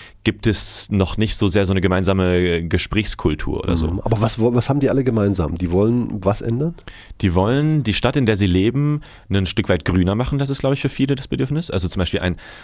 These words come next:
Speaker 1: eine Sache, die wir uns unheimlich gut vorstellen könnten, die noch ziemlich weit weg liegt, aber mal gucken, ich denke, langfristig vielleicht auch möglich ist, sind einzelne Straßen vielleicht auch eben autofrei zu machen, stärker wieder zu begrünen, einfach,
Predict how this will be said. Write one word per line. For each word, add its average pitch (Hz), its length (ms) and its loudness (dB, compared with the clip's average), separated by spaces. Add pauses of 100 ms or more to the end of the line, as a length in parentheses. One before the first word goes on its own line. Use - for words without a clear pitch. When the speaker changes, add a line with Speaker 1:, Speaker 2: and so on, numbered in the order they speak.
(140)
Speaker 1:
eine 85 380 0
Sache, 82 260 -2
die 78 180 -2
wir 85 120 2
uns 92 120 -2
unheimlich 101 300 0
gut - 120 0
vorstellen 87 320 2
könnten, 82 220 0
die 85 120 0
noch 87 160 0
ziemlich 90 240 0
weit 80 140 0
weg 110 160 2
liegt, 87 220 0
aber 82 140 2
mal 85 120 2
gucken, 95 440 -2
ich - 120 -8
denke, 147 200 -2
langfristig 107 440 -2
vielleicht - 200 -2
auch 92 60 -2
möglich 110 220 -4
ist, 98 120 -4 (340)
sind 95 420 -2
einzelne 104 340 2
Straßen 85 460 0
vielleicht 104 360 0
auch 90 160 0
eben 82 380 0
autofrei 90 460 0
zu - 120 -6
machen, 110 480 -2
stärker - 400 -2
wieder 82 160 2
zu - 140 -6
begrünen, 87 540 2
einfach, 95 400 -2